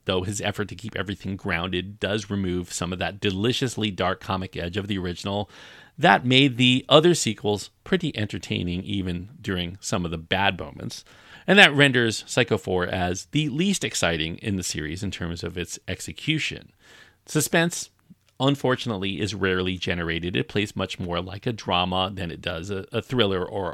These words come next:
a horror movie, which will disappoint some people. It's also the least gory of the sequels, the least funny, the least viscerally engaging of the follow-ups, despite having some nudity and that incestuous theme that does spark some things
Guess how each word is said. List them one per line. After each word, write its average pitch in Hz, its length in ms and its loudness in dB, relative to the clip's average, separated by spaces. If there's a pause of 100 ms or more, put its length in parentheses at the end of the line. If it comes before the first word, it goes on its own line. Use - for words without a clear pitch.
a 95 60 -4
horror 123 400 4
movie, 90 260 -2
which 107 220 -2
will 107 160 0
disappoint - 600 -6
some 104 300 -4
people. - 500 -12 (380)
It's 120 100 -2
also 180 200 2
the 135 120 -2
least 120 360 -4
gory 107 420 6
of 104 120 -6
the 110 80 -2
sequels, 107 420 -2
the 110 80 -6
least 113 240 -4
funny, 101 400 0
the 98 120 0
least 107 380 -4
viscerally 104 480 0
engaging 95 680 0 (760)
of 98 160 6
the 95 80 -2
follow-ups, 85 580 0
despite 110 400 -2
having 95 340 0
some 87 220 0
nudity 87 540 -2
and 92 180 -4
that 85 220 -2
incestuous 95 720 -2
theme 95 380 -2
that 76 160 -8
does 87 180 -4
spark - 440 -6
some 82 220 -6
things 80 460 -8